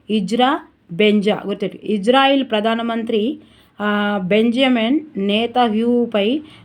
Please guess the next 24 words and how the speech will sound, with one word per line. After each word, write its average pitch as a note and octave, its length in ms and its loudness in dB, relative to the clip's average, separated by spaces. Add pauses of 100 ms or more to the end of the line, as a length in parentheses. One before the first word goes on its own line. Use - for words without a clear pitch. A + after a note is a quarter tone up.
నెదర్లాండ్లోని A#3 960 2
హేగ్లోని A#3 580 0
అంతర్జాతీయ A3+ 720 -2
నేర G3+ 300 -2
న్యాయస్థానము G#3 1040 -4 (360)
నవంబర్ A3+ 420 0
రెండు G#3+ 200 -2
వేల, A3+ 400 -2
ఆ, F3+ 120 -2
ఇరవై G3+ 440 0
ఒకటిన A3 340 -4
అరెస్ట్ G#3+ 500 -6 (200)
వారెంట్ G#3 440 -2
జారీ G3 360 -2
చేసింది. F3+ 360 -8 (680)
అలాగే A3 680 2
ఇజ్రాయిల్ B3 720 2
రక్షణ A#3+ 400 -2
శాఖ A#3 340 -2
మంత్రి A3 600 -2 (760)
యోవ్ A#3 420 2
గ్యాలంట్ A3 800 0 (300)
ఉగ్ర G#3+ 320 2
సంస్థ A#3+ 640 -2